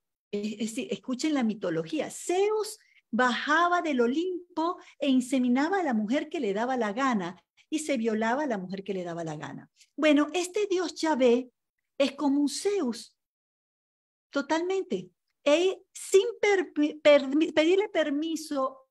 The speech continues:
a la María, que tendría unos catorce, quince años, la insemina. Hoy en día lo llaman violación. En fin, entonces este Yahvé la insemina sin que ella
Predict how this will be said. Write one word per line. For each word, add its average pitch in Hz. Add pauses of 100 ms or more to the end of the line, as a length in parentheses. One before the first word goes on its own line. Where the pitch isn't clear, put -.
a 233
la 226
María, 285
que 240
tendría 202
unos 240
catorce, 214
quince 254
años, 262 (340)
la 302
insemina. 294 (200)
Hoy 220
en 240
día 254
lo 233
llaman 190
violación. 185 (440)
En 277
fin, - (300)
entonces 294
este 466 (100)
Yahvé 294 (840)
la 247
insemina 302
sin 233
que 208
ella 240